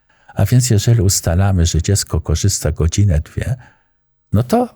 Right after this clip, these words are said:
korzysta tylko tyle. I wtedy nie ma obawy o uzależnienie się. Natomiast jeżeli dziecko korzysta w sposób niekontrolowany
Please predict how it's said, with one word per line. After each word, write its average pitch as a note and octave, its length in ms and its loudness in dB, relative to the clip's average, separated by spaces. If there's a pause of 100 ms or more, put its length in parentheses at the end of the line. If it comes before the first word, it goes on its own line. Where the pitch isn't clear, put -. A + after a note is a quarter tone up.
(220)
korzysta A#2 500 -2
tylko E3+ 380 -2
tyle. B1+ 440 -2 (600)
I D3 60 0
wtedy F#3 340 0
nie B2+ 140 4
ma E3+ 160 0
obawy F#2 600 -2
o - 20 -6
uzależnienie D2 920 -4
się. - 200 -8
Natomiast F#2 520 0
jeżeli F2+ 340 0
dziecko - 420 -4
korzysta E2 480 -2
w - 40 -2
sposób - 400 -4
niekontrolowany F2 1160 -2